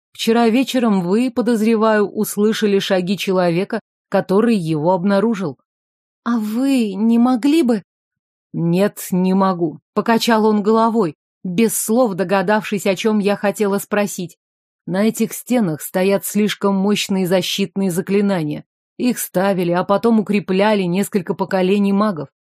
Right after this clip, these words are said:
Подозреваю, нужно ещё целое поколение, чтобы пробиться через плетение и посмотреть, что там внутри.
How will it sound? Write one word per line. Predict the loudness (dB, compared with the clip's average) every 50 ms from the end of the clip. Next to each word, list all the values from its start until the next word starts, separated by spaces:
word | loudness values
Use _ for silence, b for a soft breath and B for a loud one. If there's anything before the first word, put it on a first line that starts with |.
| _ _ -8
Подозреваю, | -6 -4 -2 -2 0 2 2 2 2 2 2 2 2 2 0
нужно | 0 -2 -2 -2 0 -2
ещё | 0 0 -2 -2 0 -2 -4
целое | -4 -6 -4 -2 0 2 2 2 0 0
поколение, | 0 -2 -4 -2 0 0 2 2 2 2 0 -2 -4 -6 -8 _ _ _ _ _
чтобы | -12 -6 -2 -2 0 0 0 -2
пробиться | -2 -4 -2 0 0 0 0 0 0 -2 -2 -2 -4 -6 -4
через | -2 -2 -2 -2 -2 -4 -4
плетение | -4 -4 -4 -4 -4 -2 -2 0 0 0 0 -4 -6 -10 _ _ _ _ -2
и | -2 -2
посмотреть, | 0 0 0 0 0 0 0 0 0 0 -2 -2 -4 -4 -4 -8 -12
что | -14 -12 -6 -4 -2 -2 -2
там | 0 -2 -2 -2 0
внутри. | -2 -2 -2 -4 -4 -6 -8 -8 -10